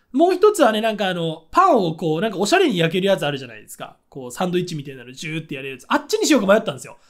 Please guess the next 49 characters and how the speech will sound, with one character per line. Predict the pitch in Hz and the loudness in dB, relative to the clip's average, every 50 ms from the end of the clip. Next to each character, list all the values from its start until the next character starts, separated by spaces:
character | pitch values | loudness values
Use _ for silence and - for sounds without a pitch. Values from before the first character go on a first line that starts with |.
| _ _ _ _ _ | _ _ _ _ _
で | - | -4
も | 233 202 170 | -4 -2 -4
正 | - - 311 392 | -4 -2 -4 -4
直 | 370 339 | -4 0
多 | - 330 269 | 2 2 2
分、 | 220 208 208 208 196 180 | 2 -2 -2 -4 -6 -6
そ | - - 330 330 | -6 -4 -2 -2
う | |
い | 226 | 0
う | |
料 | 175 220 302 330 339 339 | 0 0 2 2 2 2
理 | 330 294 - | 2 0 2
系 | - 302 294 277 | 0 0 2 2
は | 262 269 254 233 | 2 4 4 4
僕 | 208 233 202 - | 2 0 -2 -2
朝 | - 349 - 254 | -4 -2 -2 -4
か | - 202 | -4 -2
ら | 175 156 | -4 -4
は | 143 147 | -4 -4
多 | 160 151 | -4 -6
分、 | 135 127 120 110 - _ _ _ _ _ _ _ _ | -6 -10 -14 -18 -20 _ _ _ _ _ _ _ _
や | 180 196 | 0 0
り | 208 208 | 2 2
た | 247 240 | 2 0
く | 233 | 2
な | 220 233 240 | 2 2 2
い | 214 | 2
タ | 170 165 143 | 0 -2 -4
イ | 139 | -6
プ | 135 120 | -8 -14
だ | 120 120 | -16 -16
か | 139 139 | -12 -10
ら、 | 156 | -8
ま | 190 208 | -8 -8
あ | 208 | -4
コ | - 285 320 339 | 0 0 2 2
ー | 330 | 4
ヒ | 269 320 330 | 4 4 4
ー | 302 | 6
だ | 277 | 4
っ | 262 269 - - | 2 2 0 0
た | 277 277 | 2 4
ら、 | 277 262 226 | 6 4 4
ま | 214 208 | 4 2
あ | 196 | -2
豆 | 185 185 196 214 226 233 | 0 -2 0 -2 -2 -4
と | 233 196 | -4 -6
か | 156 143 | -6 -6
粉 | - 170 165 | -4 -4 -2